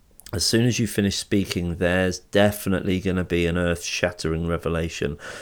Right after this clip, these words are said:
in the form of an unhelpful senior leadership team epilogue that takes your main points out of context.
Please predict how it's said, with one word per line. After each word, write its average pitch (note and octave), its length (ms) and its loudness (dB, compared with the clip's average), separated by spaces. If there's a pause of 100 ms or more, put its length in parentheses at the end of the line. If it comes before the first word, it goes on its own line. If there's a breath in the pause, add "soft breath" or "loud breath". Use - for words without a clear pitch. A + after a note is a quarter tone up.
(140 loud breath)
in F#2+ 120 4
the F#2 80 2
form F2+ 460 4
of E2+ 100 0
an F2 80 4
unhelpful F2 580 0
senior F2 520 0
leadership F2 480 -2
team F2 320 -2
epilogue D#2+ 560 -2
that - 180 -2
takes G2+ 340 -2
your E2+ 220 2
main G#2+ 400 2
points E2 480 -4 (340 loud breath)
out E2 120 -2
of - 120 -10
context. - 800 -8